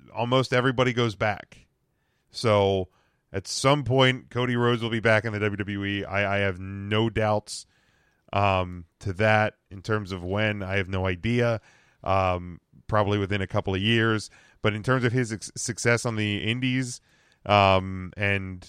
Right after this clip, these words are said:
you know, in, in, in Ring of Honor in Japan, like, awesome. Like, the guy, the guy's a star, absolutely.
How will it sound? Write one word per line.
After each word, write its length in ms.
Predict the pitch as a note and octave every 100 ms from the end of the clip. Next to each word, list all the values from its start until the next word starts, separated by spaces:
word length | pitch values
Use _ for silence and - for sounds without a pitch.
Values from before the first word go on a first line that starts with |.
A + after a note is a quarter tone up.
| -
you 100 | G2+
know, 180 | F#2+ G2
in, 120 | F#2+
in, 200 | F#2+ G2
in 200 | F#2+ G2+
Ring 160 | G#2 G2+
of 120 | F#2+
Honor 340 | G2+ G2+ G#2
in 100 | G2
Japan, 460 | F2+ - G#2 G2 F#2+
like, 160 | F#2+ _ _ _ -
awesome. 400 | G2+ F#2 - - -
Like, 220 | A2+ G2+
the 80 | A2+
guy, 460 | B2 B2 B2+ A#2+ - _ -
the 100 | A#2
guy's 280 | C#3+ C#3+ F#2+
a 60 |
star, 560 | F2+ - - F#2 E2+ - -
absolutely. 840 | A#2+ A#2 - A2 A2 G2 G#2 G2+